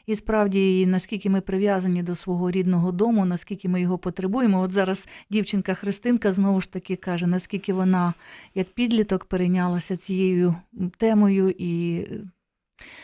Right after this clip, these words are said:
ну, цими душевними переживаннями для кожного українця, який втратив дім і змушений був кудись тікати.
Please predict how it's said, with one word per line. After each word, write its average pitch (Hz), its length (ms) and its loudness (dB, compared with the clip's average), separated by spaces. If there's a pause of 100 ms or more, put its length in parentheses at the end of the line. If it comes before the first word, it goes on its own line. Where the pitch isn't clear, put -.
(140)
ну, 226 60 -2
цими 214 220 2
душевними 190 520 0
переживаннями 180 720 -2
для 175 120 -4
кожного 175 340 -2
українця, 190 380 0
який 180 200 -6
втратив 180 500 -4
дім 254 380 0
і 190 120 2
змушений 196 400 2
був 190 180 -2
кудись 175 340 -4
тікати. - 460 -18